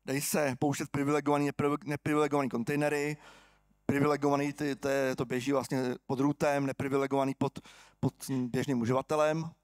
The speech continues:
Jsou k tomu nástroje, nízkourovňový, který opravdu pracují prostě na, na, mm, na úrovni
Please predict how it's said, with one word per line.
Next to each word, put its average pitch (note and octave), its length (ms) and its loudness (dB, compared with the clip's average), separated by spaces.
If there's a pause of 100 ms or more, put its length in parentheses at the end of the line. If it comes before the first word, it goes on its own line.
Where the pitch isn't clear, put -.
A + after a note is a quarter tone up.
(1040)
Jsou D#3+ 180 2
k C#3 60 -4
tomu D#3 180 2
nástroje, D3+ 800 2 (1040)
nízkourovňový, C#3+ 880 2
který C#3 240 -4
opravdu C3+ 380 -2
pracují C3+ 380 -2
prostě B2+ 480 -6 (1200)
na, B2 140 -6
na, A#2+ 140 -4 (180)
mm, A#2+ 540 -2 (400)
na - 200 -4
úrovni C3 560 2